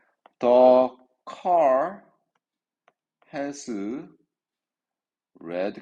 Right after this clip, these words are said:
color. 해석되나 보세요. 위에 거는 나는 좋아한다 커피를, 밑에 거는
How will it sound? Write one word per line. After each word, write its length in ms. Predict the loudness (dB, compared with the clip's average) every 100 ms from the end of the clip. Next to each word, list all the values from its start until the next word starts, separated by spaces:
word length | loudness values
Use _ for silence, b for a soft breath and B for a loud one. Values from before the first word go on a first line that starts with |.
| -10
color. 380 | -8 -6 -8 -12 -20 _ _ _ -18
해석되나 420 | -16 -12 -8 -8
보세요. 360 | -10 -14 -16 -18 _ -6
위에 200 | -2 2
거는 240 | 2 4
나는 260 | 4 4 2
좋아한다 400 | -2 -4 -4 -6
커피를, 480 | -8 -8 -8 -6 -6
밑에 220 | -6 -4
거는 360 | -4 -6 -8